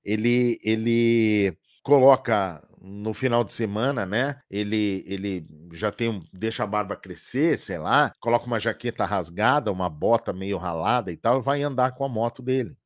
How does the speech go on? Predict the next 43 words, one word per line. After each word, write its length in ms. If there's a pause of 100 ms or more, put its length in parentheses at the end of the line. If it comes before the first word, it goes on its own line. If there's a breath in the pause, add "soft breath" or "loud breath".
Porque 240
já 140
não 140
vai 220
combinar 800
com 180
esse 260
estilo 540
da 140
moto 480 (140)
um 320
cara 380
de 160
terno 280
e 40
gravata. 440
Não 160
que 120
não 120
possa, 440
já, 240
já 160
vi 160
vários, 420
mas 380
já 200
é 80
me-, 280
meio 180
esquisito, 540 (100)
né? 340
Ou 160
um 60
cara 240
com 100
uma 140
roupa 260
de 200
ginástica, 800
sei 180
lá, 180
alguém 460
assim. 360